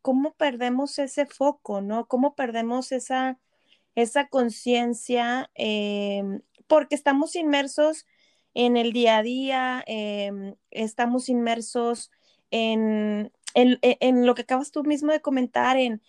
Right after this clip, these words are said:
en estarle dando más prioridad a estar en un celular, en redes sociales, que, n-, ojo, no es malo, pero depende también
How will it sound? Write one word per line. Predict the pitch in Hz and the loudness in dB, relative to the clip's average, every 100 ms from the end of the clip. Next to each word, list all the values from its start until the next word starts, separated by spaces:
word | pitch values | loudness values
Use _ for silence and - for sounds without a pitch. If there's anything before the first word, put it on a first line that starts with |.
| _ _ - | _ _ 0
en | 247 | 2
estarle | 247 - 247 240 247 247 254 254 254 262 269 | 2 0 2 4 2 0 -2 -6 -6 -6 -4
dando | 262 254 262 | -4 -4 -4
más | 254 247 - | -4 -4 -8
prioridad | - 254 240 220 220 226 | -6 -4 -2 -2 -2 -2
a | |
estar | 226 233 220 220 - _ - | -6 -6 -6 -6 -8 _ -10
en | 214 202 | -8 -6
un | 196 196 | -6 -6
celular, | 196 190 196 202 202 214 208 208 | -4 -2 0 0 2 2 0 -2
en | 202 | -2
redes | 208 202 196 | 0 -2 -2
sociales, | 190 - 208 208 202 202 202 196 - _ _ _ _ _ - | -10 -4 2 4 4 2 0 -2 -8 _ _ _ _ _ 2
que, | 294 | 4
n-, | 285 - | 4 2
ojo, | 262 320 - 240 | 2 2 2 -2
no | 214 | 0
es | 254 294 | 0 0
malo, | 294 311 262 170 _ _ _ _ | -2 0 -4 -8 _ _ _ _
pero | 262 254 233 | 0 2 2
depende | 240 - 240 262 | -2 -2 -6 -4
también | 311 262 247 254 | -4 -4 -4 -6